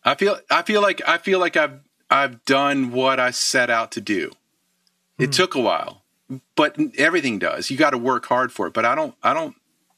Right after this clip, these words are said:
Speaker 1: I don't, in, is, in music career, I, man, I have no regrets.
Speaker 2: Hmm.
Speaker 1: None.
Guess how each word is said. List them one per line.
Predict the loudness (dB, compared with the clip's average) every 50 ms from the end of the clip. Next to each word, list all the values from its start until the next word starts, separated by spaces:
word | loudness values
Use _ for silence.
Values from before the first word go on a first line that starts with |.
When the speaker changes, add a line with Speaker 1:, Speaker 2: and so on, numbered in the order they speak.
| _ _ _ _ _ _ _
Speaker 1:
I | 0 0
don't, | 0 0 -2
in, | -2 -2 0
is, | -2 -4 -4 -4 -4 -4
in | -2 -2 -2 -6 _ -4
music | -2 0 0 0 -2 -2
career, | 0 2 2 4 4 2
I, | 2 2
man, | 0 0 2 2
I | 2
have | 0 0
no | -2 -4 -4
regrets. | -4 -4 -4 -4 -6 -6 -8 -12 -18 -20 _ _ _ _ _ _ _ _ _
Speaker 2:
Hmm. | -8 -4
Speaker 1:
None. | -2 0 0 -2 -4